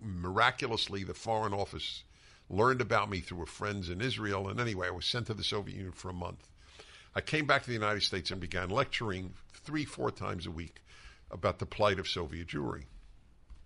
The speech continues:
At the time, virtually every synagogue in America had a sign in the front, "Save Soviet Jewry." Now, here you will find, this will, I know you.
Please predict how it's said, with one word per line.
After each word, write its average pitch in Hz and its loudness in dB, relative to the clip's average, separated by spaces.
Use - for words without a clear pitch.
At 151 8
the 208 6
time, 98 2
virtually 127 2
every 147 2
synagogue 113 4
in 95 2
America 82 -2
had 92 2
a 90 0
sign 110 0
in 104 -4
the 101 -4
front, 71 -6
"Save 101 0
Soviet 87 -4
Jewry." 76 -10
Now, 87 -2
here 104 0
you 98 -4
will 87 -4
find, 82 -4
this 104 0
will, 101 -2
I 92 -2
know 104 2
you. 82 -6